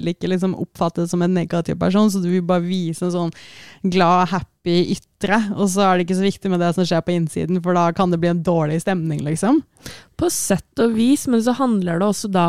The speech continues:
Speaker 2: om at jeg vil jo fronte de sidene som jeg er glad i meg selv om, som
Speaker 1: Mm.
Speaker 2: er mye positive sider.
Speaker 1: Mm.
Speaker 2: At jeg vil liksom sette fokus på de, ikke bare for dem, men også for min egen del.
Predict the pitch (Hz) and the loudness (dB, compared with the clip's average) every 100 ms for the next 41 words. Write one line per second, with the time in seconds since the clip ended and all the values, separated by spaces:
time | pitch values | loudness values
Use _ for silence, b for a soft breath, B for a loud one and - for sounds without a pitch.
0 | 170 175 180 190 - b b b b _ | 4 4 4 2 -4 b b b b _
1 | 196 185 175 170 180 - 240 208 165 147 | 0 4 6 6 4 2 2 4 2 0
2 | _ 170 165 180 - 196 160 160 156 170 | _ -2 2 2 2 2 4 2 2 4
3 | 165 170 165 160 160 147 156 147 147 147 | 4 4 2 0 -2 0 0 2 2 2
4 | 147 156 156 156 - 165 156 254 180 285 | 4 4 2 0 0 2 2 0 2 4
5 | 302 208 202 196 143 156 180 165 - - | 4 4 2 2 2 2 4 2 2 -4
6 | 180 - - 160 - 160 151 160 165 _ | -4 -6 -4 -2 2 2 4 2 0 _
7 | _ - - 220 170 202 320 208 202 190 | _ -12 2 4 6 4 4 2 2 2
8 | 190 - 190 202 180 175 190 185 170 170 | 0 -2 2 2 4 4 4 4 2 2
9 | 185 - 170 156 160 - 185 170 175 180 | 0 2 2 2 -4 -2 2 4 4 2
10 | - _ _ _ _ 208 240 226 214 156 | -4 _ _ _ _ 0 2 2 2 2
11 | 156 180 165 196 254 190 185 165 - 160 | -2 0 2 2 2 0 -2 -4 -4 0
12 | 175 190 208 185 147 147 165 233 | 4 4 4 2 2 4 4 2